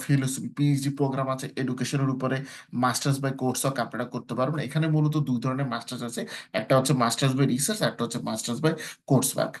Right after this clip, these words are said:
আচ্ছা, Master by Research এর ক্ষেত্রে হচ্ছে আপনি একজন সুপারভাইজার অধীনে থেকে রিসার্চের মাধ্যমে কাজগুলো করবেন এবং পরবর্তীতে আপনি একটা থিসিস প্রকাশ করবেন।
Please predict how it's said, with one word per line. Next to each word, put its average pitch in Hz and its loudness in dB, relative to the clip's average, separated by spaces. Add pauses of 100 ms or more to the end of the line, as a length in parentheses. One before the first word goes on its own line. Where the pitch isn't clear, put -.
(360)
আচ্ছা, - -4
Master 143 6
by 190 4
Research 160 4
এর - -2
ক্ষেত্রে 156 0
হচ্ছে 156 2
আপনি 135 -2
একজন 131 -2
সুপারভাইজার 127 -2
অধীনে 131 0
থেকে 143 0
রিসার্চের 127 -4
মাধ্যমে 120 0
কাজগুলো 117 -2
করবেন 143 2
এবং 123 2
পরবর্তীতে 117 -2 (280)
আপনি - -2
একটা 117 0
থিসিস 131 -2
প্রকাশ 151 4
করবেন। 190 0